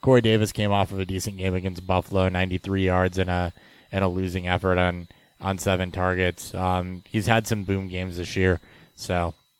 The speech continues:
uh, I'd go with Elijah Moore, though, here, too. Also, when you look at, at matchup-wise, Davis is likely gonna end up with Xavier Howard. It's not quite the indictment that it used to be,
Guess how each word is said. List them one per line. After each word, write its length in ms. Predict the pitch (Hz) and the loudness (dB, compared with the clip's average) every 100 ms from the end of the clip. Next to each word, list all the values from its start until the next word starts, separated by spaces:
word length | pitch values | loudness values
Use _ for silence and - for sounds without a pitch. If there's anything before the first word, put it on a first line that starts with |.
| _ _ - _ _ | _ _ -20 _ _
uh, 280 | 90 92 92 | 0 2 2
I'd 200 | - 113 | 2 6
go 140 | 123 143 | 10 10
with 100 | 104 | 10
Elijah 320 | 98 95 90 | 6 4 2
Moore, 260 | 87 87 90 | 2 4 6
though, 160 | 90 | 4
here, 180 | 92 90 | 4 2
too. 300 | - 92 87 90 | 2 2 2 0
Also, 340 | 92 87 98 | -2 2 4
when 100 | 90 | 4
you 100 | 90 | 2
look 180 | 90 87 | 0 2
at, 220 | 95 87 - - _ _ - | 2 0 -4 -18 _ _ -8
at 100 | 95 | -4
matchup-wise, 760 | 87 87 - 90 92 90 87 | 0 0 0 -2 0 0 -2
Davis 420 | 87 92 90 90 92 | -2 -4 -2 -6 -6
is 100 | 90 | -4
likely 280 | 87 92 87 | -4 -2 -2
gonna 160 | 87 | -2
end 100 | 87 | -2
up 100 | 87 | -2
with 100 | 90 | -2
Xavier 300 | 87 90 87 | -2 -2 -2
Howard. 420 | 82 98 101 98 90 | 0 4 8 6 4
It's 140 | - | -2
not 180 | 95 - | -4 -4
quite 480 | 78 98 95 95 - | -4 0 2 0 0
the 240 | 95 95 | 0 0
indictment 560 | 95 92 92 95 92 90 | -2 -4 -6 -6 -8 -8
that 100 | 92 | -8
it 80 | |
used 320 | 90 90 92 117 | -6 -4 -2 -2
to 60 | |
be, 300 | 107 117 120 | 2 0 0